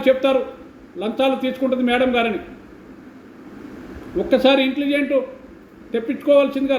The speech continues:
రాష్ట్ర ముఖ్యమంత్రి గారు కోరుతా ఉన్నాం. ఈమె ఏపీలో హోమ్ మినిస్టర్గా అయిన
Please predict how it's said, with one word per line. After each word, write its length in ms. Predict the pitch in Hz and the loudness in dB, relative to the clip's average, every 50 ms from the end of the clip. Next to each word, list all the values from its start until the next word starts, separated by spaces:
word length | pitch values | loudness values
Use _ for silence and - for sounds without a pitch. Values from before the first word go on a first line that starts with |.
| 247 | 0
రాష్ట్ర 200 | 247 262 - 262 269 269 | 0 -2 0 -2 -2 -2
ముఖ్యమంత్రి 440 | - - 254 262 262 254 254 262 254 247 | -2 -2 0 0 0 0 0 0 -2 -2
గారు 120 | 247 233 - | -2 0 0
కోరుతా 240 | 233 240 233 240 247 240 233 | -2 -2 0 0 0 0 0
ఉన్నాం. 180 | 226 233 220 - - - - - - - - - - - - - - - - - - - - - - - - - - - - - - - - - - - - - - - - - - - - - - - - - - - - - - - - - - - - - - - - - - - - - - - - - - - - - 160 196 233 | 0 -2 -4 -4 -6 -10 -16 -18 -20 -20 -20 -20 -20 -20 -20 -20 -20 -20 -20 -20 -20 -20 -20 -20 -18 -18 -18 -18 -16 -16 -16 -16 -16 -16 -16 -16 -16 -16 -16 -16 -16 -16 -16 -14 -14 -14 -14 -14 -14 -16 -16 -16 -16 -16 -16 -16 -16 -16 -16 -16 -16 -16 -16 -16 -16 -16 -16 -16 -16 -16 -14 -14 -14 -14 -14 -16 -16 -16 -12 -4 0 4 4
ఈమె 240 | 262 285 302 294 269 - - - - - - - - - - 202 247 | 6 4 4 2 -2 -4 -8 -14 -18 -20 -20 -20 -18 -8 -2 2 2
ఏపీలో 380 | 277 269 - 302 294 294 285 277 277 285 - - - - - - - - - - - - - - - - - - - - - - - - - - - - - - | 2 2 2 0 0 2 2 0 0 -4 -8 -16 -20 -20 -20 -20 -20 -20 -20 -20 -20 -20 -20 -20 -20 -20 -20 -20 -20 -20 -20 -20 -20 -20 -20 -20 -18 -12 -2 4
హోమ్ 220 | 196 226 277 277 294 | 6 8 8 6 6
మినిస్టర్గా 340 | 294 269 208 - 285 277 262 | 2 0 -2 -2 -2 0 2
అయిన 140 | 262 277 | 2 2